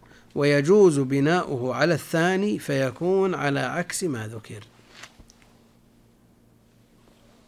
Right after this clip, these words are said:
قال: "ما ادعاه من الحصر مردود، لأنه ينبني على المراد بقوله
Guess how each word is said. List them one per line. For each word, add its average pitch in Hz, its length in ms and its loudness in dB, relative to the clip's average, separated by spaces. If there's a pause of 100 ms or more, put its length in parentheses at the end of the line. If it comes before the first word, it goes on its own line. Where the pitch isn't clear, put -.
(600)
قال: 143 420 0
"ما 151 80 0
ادعاه 156 840 -2 (680)
من 135 140 0
الحصر 165 520 0
مردود، 160 540 2
لأنه 147 760 -2
ينبني 165 560 2
على 147 220 0
المراد 151 480 0
بقوله 139 920 -4